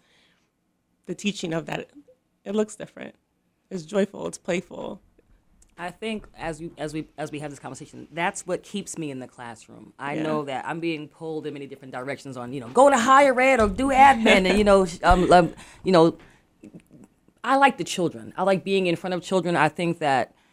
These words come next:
Speaker 2: it's important that we stay in front of children because I know for a fact that they have a place of love in my space, in all
Speaker 1: Mm-hmm.
Speaker 2: spaces that I'm in with them. But it just, you know,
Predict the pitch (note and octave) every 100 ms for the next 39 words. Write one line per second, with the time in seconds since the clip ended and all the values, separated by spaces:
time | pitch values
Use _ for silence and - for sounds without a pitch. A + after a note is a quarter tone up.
0 | _ D3+ - D3 - F3 D#3 D3 C3+ C3
1 | D3+ - - D#3 E3 F3 F3+ F3 E3+ F#3
2 | E3 F3 D3+ D3 B2+ C3+ C#3 E3+ F#3+ F3+
3 | E3+ E3+ _ _ _ - D3+ C#3 - D3+
4 | - C3 _ _ - D#3+ D#3+ D#3 D#3 D3+
5 | C3+ D#3 C#3+ B2+ _ _ C3 C3 F#3 A#3
6 | - G#2+ A#2 C#3 C3+ G3+ D3 F#2+ C3+ B2+
7 | C#3+ F3 C3 - - C3 B2+ B2+ _ _
8 | _ _ - D#3 D3+ E3 D#3+ D3+ - -
9 | D#3+ D3 A#2+ A2+